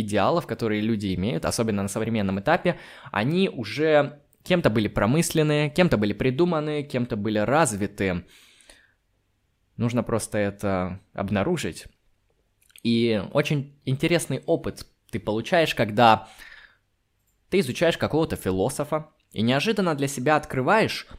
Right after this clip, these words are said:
что твои мысли, твои видения мира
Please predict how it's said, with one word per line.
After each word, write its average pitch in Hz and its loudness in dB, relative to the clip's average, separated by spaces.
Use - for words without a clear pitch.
что 113 0
твои 131 2
мысли, 135 -2
твои 120 4
видения 107 0
мира 131 4